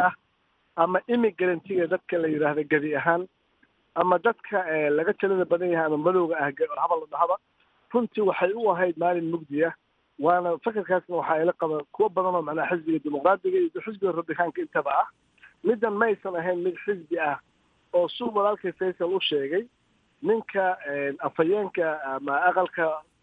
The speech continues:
afhayeenka u ah aqalka, eh, golaha shacabka Maraykanka,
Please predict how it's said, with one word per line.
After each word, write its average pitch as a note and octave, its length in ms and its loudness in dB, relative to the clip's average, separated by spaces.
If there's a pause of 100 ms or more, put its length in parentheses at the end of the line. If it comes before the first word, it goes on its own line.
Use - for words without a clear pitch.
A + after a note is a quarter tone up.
(340)
afhayeenka F3+ 480 0
u F#3 80 2
ah E3+ 100 4
aqalka, E3 300 -4 (160)
eh, C3 560 -16 (280)
golaha F3 240 0
shacabka E3 440 -4
Maraykanka, D#3 540 -2